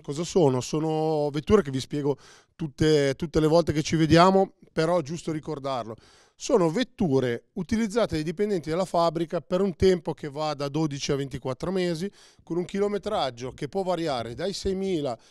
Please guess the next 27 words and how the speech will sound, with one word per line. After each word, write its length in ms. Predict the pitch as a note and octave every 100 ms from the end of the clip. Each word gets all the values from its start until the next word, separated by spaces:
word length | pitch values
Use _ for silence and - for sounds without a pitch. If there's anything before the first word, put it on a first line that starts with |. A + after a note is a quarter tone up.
| _
fino 240 | - C#4 G#3
ai 60 |
quarantamila 640 | C#3 D#3 D#3+ D3+ D3+ D3+ C3+
chilometri 680 | - F3+ F3+ F3+ F#3+ G#3 G#3 - - _ _
e 80 |
in 80 | B3
questo 360 | G#3+ A#3+ - F#3+
pro-, 120 | A3
di 140 | F#3+
questo 260 | G#3+ A#3 G#3+
prodotto 440 | A3+ G#3+ A3+ A#3+
troviamo 500 | A3+ F#3+ F#3 G3 G3+ - _ _
quasi 340 | - C#4 F#3+ F#3 _
tutta 340 | A#3 F#3+ G#3+
la 80 | G3
gamma 300 | E3+ E3 D#3+
Mercedes, 520 | D#3 D3 D3 B2 A#2
quindi 200 | - D#3
a 40 | C#3+
partire 540 | G3+ - F3+ C3 A#2 _ _ _ _ _
dalla 340 | - C3+ C#3+
classe 380 | - F3 - F3+
A, 160 | C#3+
quindi 500 | - D#3+ C#3+ B2+ C3
il 80 | C#3
nostro 320 | C3+ E3+ F3
prodotto 680 | D#3 D3 D3 E3 - E3 D3